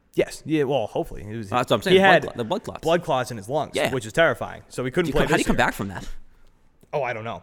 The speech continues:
Speaker 1: That's the problem with these big guys. You never know what's gonna happen with them. <laughs> I mean, like, like, you bas-, you need these guys to be fat.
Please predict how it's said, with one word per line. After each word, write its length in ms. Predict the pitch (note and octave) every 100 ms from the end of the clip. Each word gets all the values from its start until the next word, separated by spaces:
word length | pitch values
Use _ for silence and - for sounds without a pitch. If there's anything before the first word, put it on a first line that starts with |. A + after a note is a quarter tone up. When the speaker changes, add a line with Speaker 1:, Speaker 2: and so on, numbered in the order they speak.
| _
Speaker 1:
That's 300 | - - -
the 40 |
problem 140 | G#3 G3+
with 80 | F#3+
these 100 | F3
big 160 | G#3
guys. 340 | G3 D#3+ G2 -
You 80 | D#3+
never 200 | E3+ F3+
know 80 | F3
what's 100 | E3+
gonna 140 | E3
happen 220 | E3+ E3 D#3+
with 80 | C3
them. 160 | G2 - _
<laughs> 180 | _
I 60 | D#3+
mean, 100 | E3 -
like, 280 | - - -
like, 220 | G#3+ - - - -
you 80 | F#3
bas-, 160 | G3+
you 80 | F3+
need 160 | F3 F#3+
these 80 | E3+
guys 160 | F3 E3
to 40 |
be 60 | A#2
fat. 340 | - E3